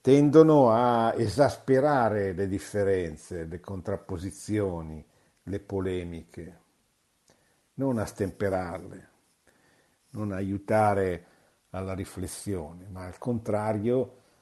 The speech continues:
esasperare le differenze e, e, e mettere in contrapposizione. È un po' quello che sta avvenendo su molti giornali che tendono a, eh, esasperare il conflitto, il contrasto, la dialettica fra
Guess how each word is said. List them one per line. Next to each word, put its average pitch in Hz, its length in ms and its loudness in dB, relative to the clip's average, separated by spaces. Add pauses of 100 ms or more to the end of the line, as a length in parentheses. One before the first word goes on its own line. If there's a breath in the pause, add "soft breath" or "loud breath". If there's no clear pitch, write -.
(320 soft breath)
esasperare 113 640 2
le 120 120 2
differenze 139 920 2
e, 117 320 2
e, 110 260 -2
e 120 80 -2
mettere 131 360 0
in 117 60 -2
contrapposizione. 123 800 0
È 110 40 0
un 110 140 -2
po' 135 180 -2
quello 131 340 2
che 107 140 -4
sta 120 260 0
avvenendo 120 720 0
su 107 180 -10
molti 110 440 -6
giornali 110 840 -4 (1400 soft breath)
che 117 460 0
tendono 143 840 4
a, 120 600 0 (320)
eh, 101 520 -6
esasperare 127 1080 2
il 98 140 -6
conflitto, 123 720 -2
il 95 180 -6
contrasto, 110 920 -4
la 95 140 -6
dialettica 120 1040 -2
fra 110 540 0